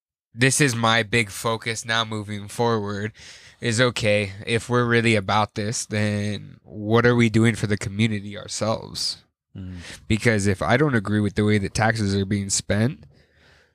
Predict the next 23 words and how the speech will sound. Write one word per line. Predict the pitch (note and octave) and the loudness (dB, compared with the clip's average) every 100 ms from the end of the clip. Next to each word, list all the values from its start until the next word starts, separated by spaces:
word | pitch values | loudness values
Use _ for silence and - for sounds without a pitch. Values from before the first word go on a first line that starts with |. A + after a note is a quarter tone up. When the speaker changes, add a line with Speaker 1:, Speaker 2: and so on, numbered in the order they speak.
| - | -4
Speaker 1:
um, | G#2 G#2+ G2+ F#2+ - | 0 2 2 -2 -6
what | A#1+ G2 A2 | -2 2 4
are | G#2+ | 4
we | G#2+ F3 | 4 2
doing? | D#2+ A#1+ C#2 _ _ - - _ _ _ _ _ - | 0 -4 -8 _ _ -20 -20 _ _ _ _ _ -4
Why | G#2+ G#2+ G#2 G#2 A2 | 0 2 4 4 6
are | A2 | 6
we | A2 A2+ | 6 4
not | A2 F2 - | 2 0 2
then, | A2 G#2+ G#2 G2+ F#2+ - | 2 4 2 -4 -14 -2
okay, | A#2 - G#2 G2+ A2+ - - | 0 2 2 2 0 -8 -6
we | A2 A#2 | 2 4
make | G#2 F#2+ - - - - | 4 0 -4 -14 -16 -6
X | G2 - | -2 0
amount | F#2+ E2 B1 | 0 -2 -4
of | D2+ | -4
money, | F2 G#2 A2+ - _ - - - - - _ _ _ _ _ - | -2 0 0 -2 _ -20 -20 -20 -20 -20 _ _ _ _ _ 0
let's | G2 | 2
just | G2 - | 2 2
put | F#2+ | 0
that | - - | 0 -2
forth | - - - - | -4 -6 -6 -12
towards | - G1+ G1+ G1+ - - - | -8 -6 -6 -4 0 0 0